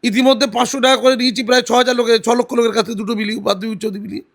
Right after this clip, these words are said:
মাধ্যমিক, উচ্চ মাধ্যমিক মিলিয়ে কতজন পরীক্ষা দিয়েছে? ছয়, ছ লক্ষ-র মতো। তো ছ লক্ষ গুণিত পাঁচশো টাকা, কত হয়? কত করে, কতশো কোটি টাকা হয়? আয় হয়ে গেছে already। আমার সাথে মস্তানি।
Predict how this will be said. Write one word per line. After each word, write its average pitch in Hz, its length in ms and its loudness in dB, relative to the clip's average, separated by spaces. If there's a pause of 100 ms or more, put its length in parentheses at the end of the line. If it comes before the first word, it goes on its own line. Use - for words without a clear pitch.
(520)
মাধ্যমিক, 175 360 -2
উচ্চ 247 180 -4
মাধ্যমিক 247 220 -4
মিলিয়ে 240 180 -2
কতজন 240 160 -2
পরীক্ষা 254 220 -4
দিয়েছে? 135 280 -10 (400)
ছয়, - 300 -2
ছ - 100 -2
লক্ষ-র 247 260 0
মতো। 143 240 -12 (580)
তো 156 60 -12
ছ - 120 -4
লক্ষ 240 220 0
গুণিত 262 280 -2
পাঁচশো 226 380 -4
টাকা, - 340 -10 (200)
কত 233 180 0
হয়? 269 160 2
কত 220 200 -4
করে, 226 380 -2
কতশো 226 260 -2
কোটি 269 160 0
টাকা 196 180 0
হয়? 131 120 -8 (300)
আয় 277 120 4
হয়ে 233 180 2
গেছে 175 220 -8
already। 127 240 -20 (720)
আমার 415 420 -4
সাথে 466 440 -2
মস্তানি। 180 560 -6